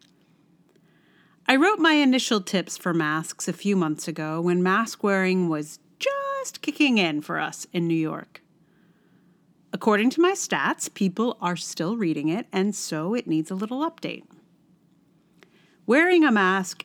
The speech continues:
every single day for six months is a very different experience than throwing one on for the first time.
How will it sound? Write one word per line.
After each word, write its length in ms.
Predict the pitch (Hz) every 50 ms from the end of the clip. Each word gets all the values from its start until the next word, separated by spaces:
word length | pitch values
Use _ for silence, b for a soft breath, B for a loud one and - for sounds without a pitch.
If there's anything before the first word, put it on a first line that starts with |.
| _ -
every 340 | 196 190 180 185 190 202 196
single 460 | 190 - - 170 170 170 170 180 185
day 460 | 180 165 160 139 135 143 185 240 269
for 200 | - - - 175
six 460 | 160 - - - 175 175 - - -
months 480 | 190 143 135 139 190 226 - - - - -
is 180 | 190 185 180 220
a 60 | 220
very 500 | 226 - - _ - 427 440 415 392 359
different 320 | 311 311 285 - 262 233
experience 720 | 226 - - - - 202 180 170 170 170 165 160 165 160 -
than 240 | - 175 170 175 165
throwing 420 | - - 160 156 160 160 160 156
one 140 | 156 160 160
on 300 | 156 151 143 - 143 156
for 160 | - - 160
the 80 | 165 -
first 340 | - 165 165 160 - -
time. 380 | - - - - - - -